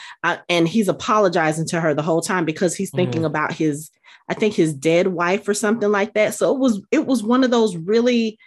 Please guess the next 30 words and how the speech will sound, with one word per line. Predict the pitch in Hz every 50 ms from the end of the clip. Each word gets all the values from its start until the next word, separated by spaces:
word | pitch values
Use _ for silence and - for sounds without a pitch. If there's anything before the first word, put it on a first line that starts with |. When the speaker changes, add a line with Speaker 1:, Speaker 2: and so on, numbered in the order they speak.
| _ _ _ _ _ _ _ _ -
Speaker 1:
weird | - 180 180 196 214 220 233 233 202 - -
things. | 233 233 220 220 240
It's | 220 196 -
like | 208 196 185 180 185 180 -
this | 202 220 214
guy | 196 175 190 185 196 202 202
is | 196 190
apologizing. | 165 - - - 202 208 202 196 190 202 190 185 185 180 175 165
He | 156 180 175
doesn't | 156 170 175 196 208 190 139
wanna | 175 190 190 185 180
do | 175 170 180 185 185
this, | 175 175 175 180 175 -
but | - 175 165 -
he's | - - 185 180 160 151
doing | 139 180 180 180 175 175 175 180
it. | 175 160 -
And | - 160 160 160 151
then | 175 170 170 170 165
it | 156 147
just | 160 156 - -
kinda | - 208 190 170 147
starts | 143 - - - - 185 170 151 135 - - -
a | 160
trickle | - - - 180 160 - 160 151
effect, | 151 - - 151 139 113 - - -
and | 147 156
it | 156 151 156
just | 156 151 151 - -
gets | 160 156 147 - - - -